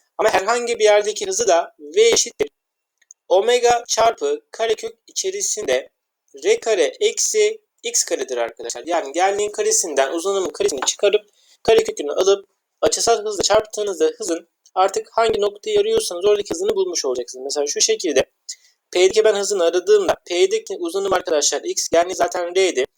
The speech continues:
O zaman V P eşittir omega çarpı R kare eksi x kareden ben cismin hızını bulmuş olacağım. Herhangi bir yerdeki hızını.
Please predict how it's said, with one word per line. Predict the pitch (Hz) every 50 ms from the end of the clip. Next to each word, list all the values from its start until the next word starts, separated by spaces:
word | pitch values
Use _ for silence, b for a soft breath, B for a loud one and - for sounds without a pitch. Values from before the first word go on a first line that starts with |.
| - _ _ -
O | 185 180
zaman | 196 202 202 202 202 190 190
V | 202 202 202 202 202
P | - 190 180
eşittir | 190 190 - - 165 160
omega | 160 175 185 202 190 202 196
çarpı | 202 - 208 196 180 151 - 175 180 165
R | 185 196 202
kare | - 202 196 180 165
eksi | 151 - - -
x | - - -
kareden | 185 151 151 143 139 139 143
ben | 170 202 214 - _ _ _ _ _ _ _ _ _ _ _ _ _ _ _ _ _ - -
cismin | - 196 - - 190 185 185
hızını | - - 214 214 202 185 165 170 - - _ _ _ _ _ _
bulmuş | 196 214 190 165 196 - -
olacağım. | 196 - - 131 120 107 - -
Herhangi | - 135 147 143 143 143
bir | 135
yerdeki | 127 120 - -
hızını. | - - - -